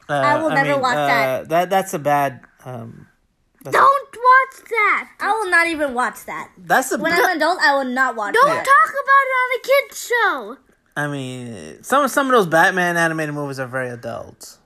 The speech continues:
Speaker 2: Yes.
Speaker 3: Yes.
Speaker 1: Yes.
Speaker 2: Most
Speaker 1: Yeah.
Speaker 2: Batman movies are adult.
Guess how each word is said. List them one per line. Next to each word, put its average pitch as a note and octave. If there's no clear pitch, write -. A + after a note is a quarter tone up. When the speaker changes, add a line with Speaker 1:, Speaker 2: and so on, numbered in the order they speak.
Speaker 2:
Yes. A3+
Speaker 3:
Yes. -
Speaker 1:
Yes. -
Speaker 2:
Most E4+
Speaker 1:
Yeah. D#4
Speaker 2:
Batman D#4
movies D#4
are B3+
adult. G#3+